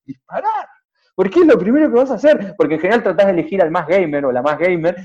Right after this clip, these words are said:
que está levantando la mano desesperado, desesperada ahí queriendo jugar, y claro, lo primero que hace es disparar, y a-, y ahí termina el juego. No hay más nada.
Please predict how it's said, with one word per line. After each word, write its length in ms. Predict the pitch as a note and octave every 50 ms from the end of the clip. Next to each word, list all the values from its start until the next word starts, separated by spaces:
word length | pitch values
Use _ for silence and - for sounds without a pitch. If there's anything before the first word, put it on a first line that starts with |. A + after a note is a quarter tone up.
| F3 -
que 60 | C3+
está 140 | - - F#3
levantando 360 | F3+ D#3+ D3+ D#3+ F3+ F3+ E3
la 140 | D3+ C#3 C#3
mano 240 | E3 E3+ D#3 C#3 C#3
desesperado, 460 | C#3 C#3 C#3 - - B2+ D3 D#3 D3
desesperada 480 | C3+ - C3 B2 - C3 C3+ D#3 D3 C#3+
ahí 120 | D3+ D#3
queriendo 300 | D3 C3 C3+ C#3+ C#3+ -
jugar, 420 | - - D#3+ F3 F#3 F3 F3+ - - - _ _ _ -
y 80 | F3 E3
claro, 220 | D#4+ E4+ D4+ A#3+
lo 60 | G#3
primero 200 | F#3+ A#3+ C#4+ C#4+
que 80 | C4 F4
hace 100 | E4+ C#4+
es 40 | A3
disparar, 500 | F#3+ F3+ - E3 F#3+ B3+ D#4 D4+ A3 D#3 - _ _ _ _ _ -
y 140 | A3+ - -
a-, 80 | - -
y 100 | F#3+ G#3+
ahí 140 | C#4 F4+ F4 -
termina 320 | F4 C#4+ D#4+ G4 G4 F#4
el 60 | C#4+ A3+
juego. 440 | - - F#4 F4 C#4+ F#3+ A#2 G#2+ _ _ _ _ _ _ _ _ _ _ _ _ _ _ _ _ _ _ _ _ _ _ _ _ _ _ _ _ _ _ _ _ _ _ _ _ _ _ _ _ _ _ _ _ _ _ _ _ _ _ _ _ _ _ -
No 100 | G3 C#4+
hay 80 | E4
más 160 | D#4+ A#3+ - A3
nada. 440 | B3 D#4+ F#4 F4 A#3+ B2+ - _